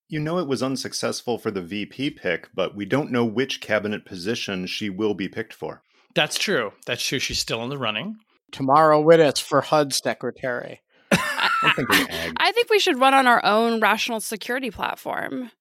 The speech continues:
Speaker 2: Don't you? We could form a party. It's a party every week. Different kind of party.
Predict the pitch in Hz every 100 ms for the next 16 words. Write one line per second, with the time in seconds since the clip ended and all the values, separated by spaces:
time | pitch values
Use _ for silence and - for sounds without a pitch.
0 | _ 165 214 269 381 359 233 - - 160
1 | 147 - 226 370 185 - - _ _ -
2 | - 170 156 160 139 127 113 113 247 254
3 | - - _ _ _ _ _ _ _ -
4 | 120 - 117 175 - 117 143 160